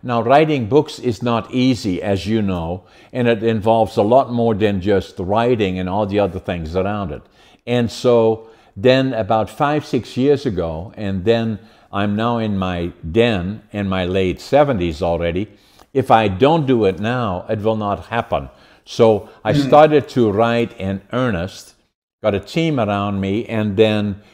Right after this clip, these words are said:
Speaker 1: that evolved in Against All Odds. And All
Speaker 2: Mm-hmm.
Speaker 1: Odds was meant to be not how successful John is, but more about, and you've read it, all about the ups and downs associated with it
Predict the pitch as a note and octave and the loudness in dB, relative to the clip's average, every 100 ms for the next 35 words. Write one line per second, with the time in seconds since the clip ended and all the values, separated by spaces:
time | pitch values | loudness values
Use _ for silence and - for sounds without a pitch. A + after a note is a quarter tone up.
0 | _ G2+ C#3 D#3 - _ A#2+ A2+ A#2 A#2 | _ 2 2 2 -10 _ -6 0 0 2
1 | A#2 A2 - G#2 G#2 G2+ - G#2 G#2+ A2 | 0 -2 -4 -2 -2 -6 -8 -6 0 0
2 | G2+ - G#2 G#2 G#2 G2+ F2 - - - | -2 -2 0 2 2 2 0 -6 -16 -20
3 | _ _ _ - A2 A2+ - A#2 A#2+ A#2 | _ _ _ -8 -6 -6 -6 0 2 4
4 | C3+ D3+ - A#2 - - A2 A2 A#2 D3 | 4 2 -4 -16 -16 -6 -6 -2 -2 0
5 | D#3+ - C3+ G#2 A#2+ A#2 A#2 A2 _ _ | -2 0 -2 2 0 2 0 -2 _ _
6 | _ _ - C3 C#3+ - A#2 C3+ - A#2 | _ _ -4 0 0 -2 0 0 0 -4
7 | - C3+ - G#2+ F#2 D#2 A#2 B2+ C3 D#2+ | 2 2 2 -4 -4 -2 -2 -2 -4 -6
8 | D#2 E2+ - _ _ _ - A2+ A2 A#2 | -10 -14 -20 _ _ _ 2 2 2 -2
9 | B2 B2+ B2 - A2 A2 G#2+ G#2+ - _ | 0 2 0 -2 -4 0 0 -2 -6 _
10 | _ - G#2+ G2+ A#2+ G2+ G#2+ A2 F2 F#2 | _ -8 -4 0 2 2 2 2 2 -4
11 | - _ - A#2+ A#2+ A2 G#2+ G2 G2 - | -6 _ 0 2 2 2 0 0 -6 -4
12 | A2 - - G#2+ G2 A2 A2 A2 - - | -4 -4 -6 -4 0 0 0 -4 -8 -20
13 | - - - - C3 - A#2 F#2+ F2+ E2+ | -12 -10 -2 2 2 2 0 0 -2 -4
14 | F#2 F#2 G2+ - | -2 -2 -4 -8